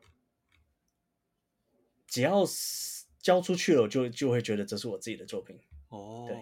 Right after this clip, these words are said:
Speaker 2: 所以从你剪的第一集开始，你就觉得这就是你的作品了？ <laughs>
Speaker 1: 对，我就会去钻研说，诶，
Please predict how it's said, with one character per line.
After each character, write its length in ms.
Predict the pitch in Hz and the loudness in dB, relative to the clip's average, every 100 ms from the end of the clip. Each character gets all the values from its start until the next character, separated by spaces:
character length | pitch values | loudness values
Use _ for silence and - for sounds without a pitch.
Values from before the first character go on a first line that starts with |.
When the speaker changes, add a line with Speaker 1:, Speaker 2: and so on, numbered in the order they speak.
| 90 - | -12 -4
Speaker 2:
所 160 | 160 | 0
以 20 | |
从 360 | 135 123 95 98 | 0 -2 -8 -10
你 160 | 92 - _ | -14 -18 _
剪 220 | - 104 95 | 2 2 0
的 100 | 95 | -4
第 200 | 147 135 | -2 -2
一 60 | |
集 140 | 110 101 | -4 -2
开 180 | 110 | 0
始， 120 | 107 90 | 0 -6
你 60 | |
就 120 | 101 | -8
觉 120 | 98 92 | -6 -6
得 60 | |
这 140 | 120 107 | -2 -2
就 140 | 104 | -2
是 100 | 107 | -4
你 80 | 87 | -8
的 80 | 82 | -6
作 160 | 87 | -6
品 180 | - - - | -6 -10 -12
了？ 160 | 110 - - | -18 -18 -20
<laughs> 240 | - _ - | -20 _ 2
Speaker 1:
对， 260 | 110 98 | 2 2
我 120 | 113 110 | -4 2
就 140 | 143 | 6
会 240 | 151 135 | 8 6
去 180 | 123 143 | 4 0
钻 200 | 127 131 | 4 4
研 140 | 120 113 | 4 2
说， 260 | 120 123 - - - - | 2 2 0 -20 -14 -2
诶， 680 | 127 127 131 127 127 160 | 2 4 4 4 2 0